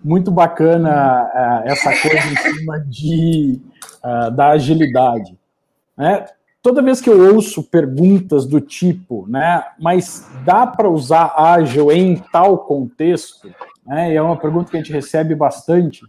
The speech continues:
né? "Ah, eh, quando a gente fazia os encontros presenciais, saudade dos encontros presenciais,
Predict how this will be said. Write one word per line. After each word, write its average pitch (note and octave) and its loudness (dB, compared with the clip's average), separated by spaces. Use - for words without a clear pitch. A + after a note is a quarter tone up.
né? D#3 -4
"Ah, C#3+ 2
eh, - -14
quando D#3 -4
a F3 0
gente F3+ -4
fazia D3+ -2
os D#3+ -2
encontros E3+ -6
presenciais, C#3+ -4
saudade D3 0
dos C3+ -8
encontros B2+ -8
presenciais, B2 -6